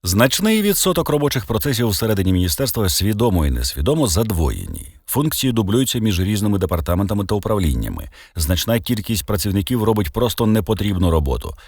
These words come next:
Це створює управлінський хаос і не дозволяє сигналу чи команді згори швидко і якісно доходити до тих, хто має цю команду виконувати.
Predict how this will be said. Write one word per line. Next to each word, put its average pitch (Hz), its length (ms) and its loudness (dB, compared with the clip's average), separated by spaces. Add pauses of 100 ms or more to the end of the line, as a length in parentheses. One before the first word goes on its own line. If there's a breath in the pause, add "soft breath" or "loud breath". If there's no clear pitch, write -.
(100)
Це 85 200 0
створює 76 360 0
управлінський 67 580 -2
хаос 110 460 2
і 120 120 0
не 104 160 2
дозволяє 92 500 2
сигналу 85 520 0
чи - 180 -2
команді 50 640 -2
згори 73 460 -4 (260 loud breath)
швидко 139 540 2
і 104 140 0
якісно 117 460 0
доходити 85 440 0
до 113 120 -2
тих, 220 200 -2 (160 loud breath)
хто - 240 4
має 165 260 4
цю 131 140 0
команду 107 380 4
виконувати. 65 680 -4